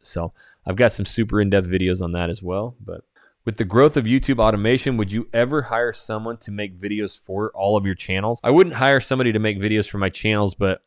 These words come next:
you know, I've delegated now with thirteen YouTube channels a lot. I teach them how to shoot videos. I'm basically shooting videos now for three channels. The other ten, I went through and I went, I went crazy one day and I wrote out, like, fifty-six video titles.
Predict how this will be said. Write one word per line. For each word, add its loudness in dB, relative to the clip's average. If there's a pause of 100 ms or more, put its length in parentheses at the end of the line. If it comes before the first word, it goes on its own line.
(120)
you 0
know, 0
I've 0 (480)
delegated 2
now 0
with -2
thirteen 0
YouTube 0
channels 4 (140)
a -2
lot. -2
I 0
teach -2
them 2
how 4
to 4
shoot -4
videos. 2
I'm -2 (160)
basically 0
shooting -2
videos 0
now 0
for -12
three -2
channels. -8
The 2
other 4
ten, 0 (100)
I 4
went 0
through 2
and 0
I 2
went, 0
I -2
went -4
crazy 0
one 0
day 2
and 0
I 0
wrote 2
out, -2
like, -16
fifty-six -4
video 0
titles. -2